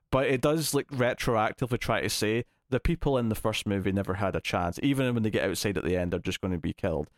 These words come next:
And I hate that the sequels have in any way tried to, like, convince me of that. Uh, luckily, they're bad enough that I can just ignore them. But, <laughs> but I don't like that. I, I, I don't appreciate that side of it.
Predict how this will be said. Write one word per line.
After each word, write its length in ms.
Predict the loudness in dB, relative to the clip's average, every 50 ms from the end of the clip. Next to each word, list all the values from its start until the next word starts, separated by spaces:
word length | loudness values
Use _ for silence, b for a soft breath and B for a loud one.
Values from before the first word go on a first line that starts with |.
| _ _ _ _ -2
And 120 | 0 0
I 80 | 0 0
hate 300 | 2 2 2 2 0 0
that 140 | -2 -2 0
the 60 | 0
sequels 460 | 0 -2 -2 -4 -2 -2 -2 0 0
have 160 | 0 0 0
in 160 | 0 0 2 2
any 300 | 0 0 2 0 0 2
way 460 | 2 2 2 2 2 2 0 0 -2 _ _ _ _ _ _
tried 360 | -4 -2 0 0 0 0 -2
to, 120 | -2 -2 0
like, 180 | 0 -2 -4 -6
convince 460 | -6 -6 -4 -2 -2 -2 -2 -2 -2
me 100 | -2 0
of 100 | 0 0
that. 260 | 0 0 0 -2 -2 -6 _ _ _ _ _ _ _ _ _ _
Uh, 320 | -2 0 2 2 0 0 -2 -6 _ _ _ _ _ _ _
luckily, 360 | 2 2 2 4 2 2 4
they're 120 | 4 2 2
bad 240 | 4 2 4 4 2
enough 200 | 2 0 2 2
that 80 | 2 2
I 60 | 2
can 120 | 0 0
just 120 | -2 -2 -4
ignore 280 | -4 -4 -6 -6 -6 -6
them. 160 | -6 -8 -8 -12 _ _ _
But, 240 | -2 -2 0 -2 -4 -6 _ 0
<laughs> 20 | 0 0 0 -2 -6 -8 _ -8 -6 -4 -2 -2 -2 -2 -2 -2 -2 -4 -4 -4 -4 -4 -6 _ -8 -8 -8 _ _ b b b b b b b b b b b b b b _ _ -6 -2
but 120 | 0 2
I 80 | 4 4
don't 160 | 4 4 4
like 180 | 2 2 2
that. 220 | 2 0 0 0 0 2
I, 80 | 2
I, 240 | 2 4 4 2 2
I 200 | 2 2 2 2
don't 140 | 2 2 2
appreciate 580 | 0 0 0 -2 0 0 0 2 0 0 0 0
that 200 | 0 0 2 0
side 320 | 0 0 2 2 2 0
of 120 | 0 0 0
it. 160 | 0 0